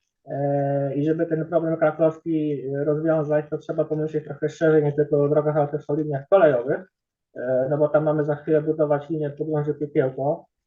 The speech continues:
e, która nam sporą część ruchu, zwłaszcza turystycznego, do Zakopanego, ale też do Nowego Sącza, e, zdejmie z dróg, i to zarówno z Zakopianki, jak i częściowo z A cztery i D K siedemdziesiąt pięć do Nowego Sącza.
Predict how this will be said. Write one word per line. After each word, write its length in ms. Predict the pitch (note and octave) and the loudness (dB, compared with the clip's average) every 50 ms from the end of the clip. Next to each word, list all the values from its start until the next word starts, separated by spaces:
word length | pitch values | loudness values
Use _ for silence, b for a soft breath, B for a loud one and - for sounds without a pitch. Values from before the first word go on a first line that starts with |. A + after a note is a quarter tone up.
| _ _ _ - | _ _ _ -16
e, 640 | B2+ B2+ C3 B2+ B2+ B2+ B2+ B2 B2+ B2 B2 B2+ - | -12 -8 -6 -6 -4 -4 -4 -2 -2 -4 -4 -6 -8
która 240 | - _ D3+ D3 C#3+ | -4 _ 0 0 0
nam 140 | C#3+ C#3+ C#3 | 0 -2 -4
sporą 420 | - - D3+ D3+ D3 C#3+ C#3+ C#3+ | -4 -2 0 0 0 0 -2 -4
część 220 | - C#3+ C#3 - D3 | -4 -6 -4 -2 -4
ruchu, 180 | D3 C#3+ D3+ | -2 -2 -2
zwłaszcza 240 | C#3 C#3+ C#3 C#3 C3+ | -2 -2 -2 -2 -2
turystycznego, 640 | C3+ D3 D3 C#3+ - - C#3+ - D3+ C#3+ D3 C#3 C3 | -2 0 -2 -2 -4 -8 -8 -4 -2 0 0 2 2
do 100 | D3+ C#3+ | 2 4
Zakopanego, 600 | D3+ D3 - - - - - D3+ D3 C#3 C#3 C3+ | 4 4 4 4 2 2 2 2 2 2 4 2
ale 100 | C3+ C3+ | 2 2
też 160 | E3 D#3+ E3 | 2 0 0
do 80 | F#3 F#3 | 0 0
Nowego 340 | F#3 F3 E3 D#3+ D#3 D#3 | 0 2 0 2 2 0
Sącza, 480 | D3+ - D#3 D3+ D3 - C#3+ C3+ C3+ - _ _ _ _ _ _ _ _ _ - | -2 -2 -4 -6 -4 -2 -2 -2 -2 -4 _ _ _ _ _ _ _ _ _ -10
e, 520 | C3+ C3+ C3 C3+ C3 B2+ B2+ B2+ A#2+ A2+ G#2+ | -6 -2 0 2 4 4 4 2 2 0 -4
zdejmie 500 | A#2+ A#2+ B2+ C3 D#3+ G3+ G#3 F#3 C#3+ B2+ | -10 -12 -2 2 4 4 6 4 2 -2
z 100 | B2+ - | -2 -2
dróg, 420 | C3+ C#3+ B2+ B2+ D#3 F3 F3+ - - C3 | 0 0 2 2 2 0 0 -6 -12 -14
i 100 | B2+ C3 | -14 -10
to 160 | - C3 C3 | -8 -6 -4
zarówno 520 | C#3+ C#3 C#3 D3+ C#3+ C#3+ D3 C#3 C3 B2+ | -2 0 0 0 0 0 -4 -4 -4 -4
z 300 | B2 B2+ C#3 C#3 C3+ B2+ | -4 -4 -4 -2 -2 0
Zakopianki, 600 | B2+ C3 C3 - - - D3 C#3 C#3+ C#3+ - - | 0 -2 -2 -2 -4 -2 0 0 0 0 -2 -4
jak 200 | C3 B2 A#2 - | -4 -4 -6 -6
i 120 | B2+ A#2+ - | -12 -16 -10
częściowo 440 | - C3 B2+ - - C#3+ C3 C3 B2+ | -8 -8 -8 -4 -4 -4 -2 -2 -2
z 80 | - | -2
A 40 | - | -4
cztery 460 | - - _ D3+ C3+ B2+ B2+ A#2+ A#2 | -4 -2 _ 2 2 2 2 2 0
i 340 | G#2+ G#2+ A2 A#2 - - C3 | -2 -4 -6 -6 -8 -10 -10
D 140 | B2+ B2+ A#2+ | -6 -6 -4
K 160 | - B2+ A#2+ | -2 -2 -2
siedemdziesiąt 460 | A#2+ - - B2 A#2+ A#2 - A#2 - - | -2 -4 -6 -8 -8 -8 -10 -12 -4 0
pięć 200 | F#3+ D#3+ B2+ B2+ | 0 0 0 0
do 60 | A#2 | -4
Nowego 280 | A2 A2+ A2+ A#2 A#2 | -4 -4 -4 -4 -4
Sącza. 540 | A2+ - A2+ A2+ A2+ - C3+ D3+ - - - | -6 -6 -8 -8 0 2 2 2 2 0 -6